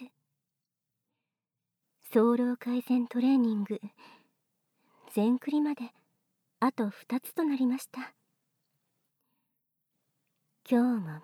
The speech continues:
まず、準備運動から始めていきましょう。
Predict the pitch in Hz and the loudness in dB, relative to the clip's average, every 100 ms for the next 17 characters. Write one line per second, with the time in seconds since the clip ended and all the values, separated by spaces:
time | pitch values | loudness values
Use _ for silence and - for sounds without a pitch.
0 | - 196 240 - 247 - _ _ _ _ | -12 -12 -10 -8 -8 -8 _ _ _ _
1 | _ _ _ _ _ _ _ 247 269 285 | _ _ _ _ _ _ _ 2 4 6
2 | 285 302 320 311 294 - 220 196 208 226 | 4 0 0 -2 -4 -4 -8 -6 -4 0
3 | 247 262 277 - 277 285 - 320 | 0 0 -4 0 0 0 -6 -10